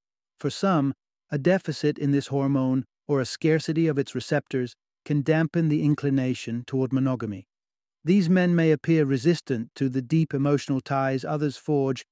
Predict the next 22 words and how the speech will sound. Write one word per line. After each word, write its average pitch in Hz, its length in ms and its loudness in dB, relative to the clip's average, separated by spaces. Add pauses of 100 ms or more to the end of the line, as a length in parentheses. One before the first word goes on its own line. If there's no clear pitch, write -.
(280)
and 151 100 2
instead 170 380 2
remain 180 320 4
entrenched 160 720 0
in 139 160 -2
the 131 80 -2
continuous 147 560 0
cycle 139 480 -2
of 123 80 -8
sexual 135 400 -6
pursuit, 123 540 -4 (580)
a 147 60 -2
never-ending 165 600 2
quest 151 420 -4
fueled 165 480 4
and 135 160 0
refueled 139 520 0
by 123 160 -4
testosterone, 139 920 -2 (320)
with 143 140 0
the 143 140 4
amygdala 156 580 2